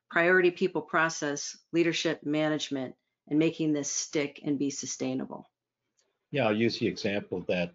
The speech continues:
Speaker 2: uh, Princess Cruises used. I, I thought it was a great example. They were talking about shipboard firefighters, and,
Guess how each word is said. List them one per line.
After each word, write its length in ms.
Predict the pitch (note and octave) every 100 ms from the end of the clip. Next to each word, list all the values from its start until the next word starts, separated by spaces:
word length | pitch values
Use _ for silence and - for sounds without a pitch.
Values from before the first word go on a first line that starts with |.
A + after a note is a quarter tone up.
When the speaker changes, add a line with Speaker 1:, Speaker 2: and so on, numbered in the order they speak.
| -
Speaker 2:
uh, 180 | F2+ E2+ -
Princess 360 | A2 F#2+ - -
Cruises 720 | - G#2 A2 - E2+ - - -
used. 380 | F2 D#2+ -
I, 80 | F#2+ F#2 D#2+
I 40 | G2
thought 180 | F#2+
it 80 | E2+
was 140 | D#2+ -
a 60 |
great 200 | - F2+
example. 520 | D#2+ - F#2 G2+ -
They 120 | - F2
were 100 | D#2+
talking 380 | G2+ F#2+ -
about 280 | F2 F2+ F2+ _ _ _ _
shipboard 760 | - - B2+ - - A2 G2 -
firefighters, 1000 | A2 G#2 G2+ F#2 G2 F#2+ F2+ F2 F2 - _ _ _ _ -
and, 500 | G2 F#2 F2+ F2